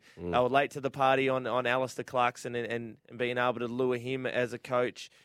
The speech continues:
Speaker 1: Mm.
Speaker 2: which then made, um, Rutten's position untenable, uh, as a coach. Uh, they've had board people leave. And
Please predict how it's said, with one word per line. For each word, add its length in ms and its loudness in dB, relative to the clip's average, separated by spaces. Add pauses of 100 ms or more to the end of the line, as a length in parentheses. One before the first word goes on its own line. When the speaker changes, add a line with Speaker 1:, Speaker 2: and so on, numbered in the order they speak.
Speaker 1:
Mm. 140 -6
Speaker 2:
which 180 -4
then 300 2
made, 420 2
um, 440 0 (800)
Rutten's 360 -2
position 600 -8
untenable, 600 -4
uh, 40 -6
as 440 -2
a 60 -8
coach. 480 -2
Uh, 280 -4
they've 140 -2
had 240 -2
board 320 2
people 340 -4
leave. 360 2
And 160 -6